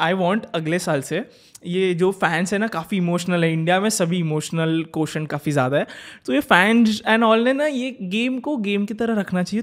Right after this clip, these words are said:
थोड़ा एकदम पर्सनल नहीं होना चाहिए। वो roasting and trolling is good, is healthy also, एक, एक amount of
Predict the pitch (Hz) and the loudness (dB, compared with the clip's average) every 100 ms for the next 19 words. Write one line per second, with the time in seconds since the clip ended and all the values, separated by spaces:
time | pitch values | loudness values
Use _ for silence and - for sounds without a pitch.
0 | - 170 214 180 156 196 190 160 156 175 | -2 0 0 -2 -4 -4 -2 -4 -2 -2
1 | 180 185 175 165 160 165 208 - - - | 0 2 2 0 -2 -4 -4 -6 -20 -2
2 | 226 240 185 175 247 240 240 247 208 196 | 4 6 6 6 0 0 0 0 0 2
3 | 214 233 202 185 160 175 202 - 208 185 | 0 -2 -2 -2 4 6 6 4 -8 -6
4 | - 151 156 196 190 208 240 220 - _ | -2 -2 0 2 2 0 -4 -4 -14 _
5 | _ _ - 180 175 - _ - 156 151 | _ _ -8 -8 -8 -20 _ -4 -4 -2
6 | 151 | -4